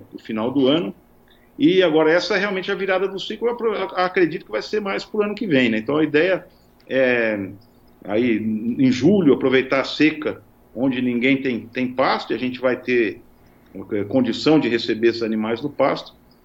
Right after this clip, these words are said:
é, pra comprar um boi agora pra matar ele daqui a, comprar em julho, agosto pra matar, é, em dois anos, né?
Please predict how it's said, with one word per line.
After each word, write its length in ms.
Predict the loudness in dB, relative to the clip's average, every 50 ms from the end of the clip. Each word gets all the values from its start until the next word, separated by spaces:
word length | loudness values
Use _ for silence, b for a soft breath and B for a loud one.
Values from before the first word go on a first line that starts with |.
| _ _ _ _ -8
é, 180 | -2 0 0 2
pra 140 | 2 2 0
comprar 320 | 0 0 -2 0 2 2
um 100 | 2 2
boi 160 | 4 4 4
agora 300 | 4 4 2 0 -2 -2
pra 120 | -4 -6 -6
matar 400 | -6 -6 -8 -6 -4 -2 0 0
ele 140 | 0 -2 -4
daqui 360 | -6 -8 -6 -6 -6 -6 -4
a, 360 | -4 -4 -4 -2 -2 -2 -2 -2
comprar 280 | -2 -2 2 2 4 4
em 220 | 4 4 4 2
julho, 320 | 0 -2 -2 2 4 4 4
agosto 320 | 4 4 2 2 0 -2
pra 80 | -8 -8
matar, 560 | -8 -8 -8 -6 -4 -4 -4 -4 -6 -10 -16 _ _ _ _ _ _ -4
é, 220 | 0 0 2 2
em 140 | 2 2 4
dois 320 | 6 6 6 6 6 4
anos, 280 | 2 2 2 0 -4 -6
né? 140 | -10 -10